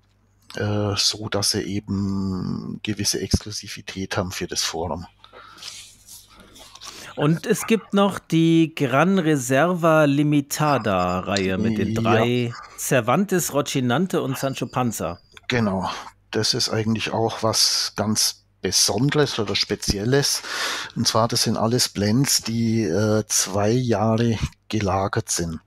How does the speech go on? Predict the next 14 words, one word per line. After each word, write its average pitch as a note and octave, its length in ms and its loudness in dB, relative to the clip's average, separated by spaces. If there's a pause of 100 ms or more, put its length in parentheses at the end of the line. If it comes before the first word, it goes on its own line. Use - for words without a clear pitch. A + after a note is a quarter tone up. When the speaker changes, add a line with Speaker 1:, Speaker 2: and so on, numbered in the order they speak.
(600)
Speaker 1:
Aber A#2 220 -2
jetzt - 200 -2
nicht, B2 220 -2
dass A2 140 0
hier A2+ 160 0
die G#2+ 120 -4
Rohtabake A2 800 0
hier A2+ 280 -4
zwei A2 240 0
Jahre A#2+ 320 2
gelagert A#2 520 0
sind, A#2+ 200 2
sondern A2+ 400 0
die A2 460 -6